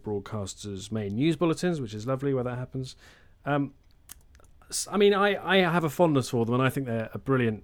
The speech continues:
fantastic way to, you know, if you're a journalist and you've got a story to deliver and you've got all the best bits of the story over here in audio, you can stitch it together in a, in a meaningful way to tell that story the best you possibly can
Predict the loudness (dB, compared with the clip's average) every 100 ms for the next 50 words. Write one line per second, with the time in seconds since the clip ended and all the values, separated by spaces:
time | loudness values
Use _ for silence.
0 | -12 -6 -4 -4 -6 -8 -6 -4 -4 -4
1 | -6 -6 -8 -16 -20 -20 -20 -20 -14 -10
2 | -10 -8 -4 -4 -2 0 0 -2 -6 -6
3 | -6 -4 -6 -6 -18 -20 -20 -20 -20 -20
4 | -12 -8 -2 0 0 -4 -6 -4 -2 -2
5 | -4 -4 -2 -2 0 0 0 -2 -6 -6
6 | -10 -8 -10 -6 -2 -2 -2 -4 -2 -2
7 | 0 -2 -4 -4 -4 -4 -6 -6 -6 -6
8 | -6 -8 -20 -20 -20 -14 -8 -8 -6 -10
9 | -8 -4 0 0 0 -4 -10 -18 -10 -4
10 | -2 -2 -6 -8 -8 -6 -4 -4 -6 -6
11 | -6 -6 -6 -8 -8 -6 -6 -8 -8 -4
12 | -4 -4 -4 -4 -4 -6 -6 -6 -6 -6
13 | -2 -2 -2